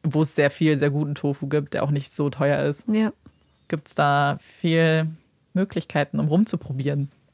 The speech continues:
Speaker 2: Deswegen alle, äh, Tofu-Liebhaberinnen und Liebhaber da draußen, schreibt uns.
Speaker 1: Ich mag auch einfach die Konsistenz sehr gerne, muss ich sagen.
Speaker 2: Ja, und es sind so viele Konsistenzen,
Speaker 1: Mhm.
Speaker 2: finde ich auch. Es gibt ja so viele unterschiedliche und
Speaker 1: Ja.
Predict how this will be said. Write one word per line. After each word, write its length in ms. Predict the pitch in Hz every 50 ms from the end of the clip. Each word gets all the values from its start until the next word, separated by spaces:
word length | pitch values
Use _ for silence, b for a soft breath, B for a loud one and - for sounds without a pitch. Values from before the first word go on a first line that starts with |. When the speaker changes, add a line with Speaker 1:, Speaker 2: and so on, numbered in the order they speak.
| _ _ _ _ _ _ _ -
Speaker 2:
Deswegen 300 | - 185 - 220 220 202
alle, 220 | - 208 220 214 190
äh, 80 | 202
Tofu-Liebhaberinnen 920 | - - - 226 - 233 208 214 214 - - 214 214 214 208 214 208 208
und 160 | 190 202 202 -
Liebhaber 340 | 226 - - 214 202 202
da 100 | 202 208
draußen, 380 | 196 196 202 196 202 - 220 196
schreibt 280 | - - 226 277 - -
uns. 300 | 202 208 269 - - - - - _ _
Speaker 1:
Ich 80 | - -
mag 200 | 196 214 240 285
auch 60 | 247
einfach 180 | 202 185 175 160
die 80 | 151
Konsistenz 580 | 139 - 160 147 131 - - - 143 147 151 -
sehr 120 | - 139
gerne, 240 | 131 143 143 139 147
muss 200 | 139 151 - -
ich 80 | 170 -
sagen. 180 | - - 143 240
Speaker 2:
Ja, 60 | 254 147 240
und 80 | 254 269
es 120 | 285 277 -
sind 140 | 294 302 -
so 120 | - 240
viele 360 | - - - 277 320 392 349
Konsistenzen, 760 | - - 208 190 175 180 - - - 180 180 180 - 170 175
Speaker 1:
Mhm. 60 | 170 160
Speaker 2:
finde 200 | 156 156 165 170
ich 120 | 190 -
auch. 100 | - 185
Es 100 | - -
gibt 160 | 208 - -
ja 80 | 202 196
so 240 | 190 196 226 277 311
viele 280 | - - 254 220 214 202
unterschiedliche 1000 | 214 240 - 247 196 - - - 180 - - - 190 185 - - 190 196 202 196
und 80 | 202 165
Speaker 1:
Ja. 140 | 160 143